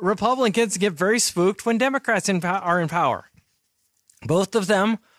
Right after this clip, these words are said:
are market timing. If you change the mix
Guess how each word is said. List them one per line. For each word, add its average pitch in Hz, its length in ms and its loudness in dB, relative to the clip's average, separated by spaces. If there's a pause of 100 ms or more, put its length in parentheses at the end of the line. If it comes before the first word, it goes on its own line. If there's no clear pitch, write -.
are 185 120 2
market 233 380 0
timing. 139 460 0 (600)
If 143 180 -4
you 165 100 2
change 185 640 0 (640)
the 156 120 -2
mix - 480 0